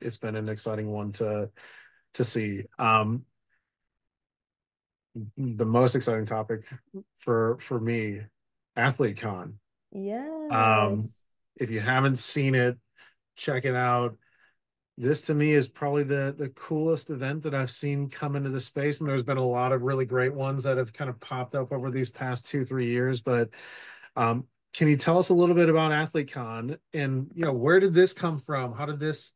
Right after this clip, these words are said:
Speaker 1: you know, become a, a passion project for you? And I mean, I already know, but just for
Speaker 2: <laughs>
Speaker 1: the, the edification of the group, like, who's gonna be there? What's this, you know,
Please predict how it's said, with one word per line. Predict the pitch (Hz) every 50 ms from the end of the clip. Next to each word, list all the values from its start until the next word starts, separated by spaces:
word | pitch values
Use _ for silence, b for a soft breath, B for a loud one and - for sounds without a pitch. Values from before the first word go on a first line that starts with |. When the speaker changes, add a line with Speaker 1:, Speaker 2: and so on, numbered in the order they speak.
| _ _
Speaker 1:
you | 180 151 131
know, | 123 117 110 117 143 156 _ _
become | 139 123 - - 127 127
a, | 123 120 123 123 -
a | 147 135
passion | - - - 131 139 135 - 139
project | 120 - 127 123 120 127 123 -
for | - 131
you? | 117 120 123 123 127 123
And | 123 120 117 110 107 B B B B B B B B B B B B _ _ -
I | 110
mean, | 113 113 113 113 - -
I | 139 131 127
already | 131 131 135 127 127 127 123
know, | 123 127 131 139 143
but | 127 127 117 107 113 - _ _ _ _
just | - 151 131 - - -
for | - - 151 147
Speaker 2:
<laughs> |
Speaker 1:
the, | 240 - 127 123 120 127 139 - - _ _
the | 147 151 151
edification | 147 151 - 131 143 156 139 - 165 147
of | 127
the | 127
group, | 113 104 120 127 131 131 131
like, | 127 117 110 107 - _ _ _ _ _ _ _ _ _ _ _ _ _
who's | - 156 185 190
gonna | 196 208 185 147
be | 120 123 139 175
there? | 151 139 120 110 104 101 98 104 107 - _ _ _
What's | - 131 120 110 110 135 143 - - -
this, | - 175 165 147 143 - - - - -
you | 180 147 131
know, | 120 110 110 -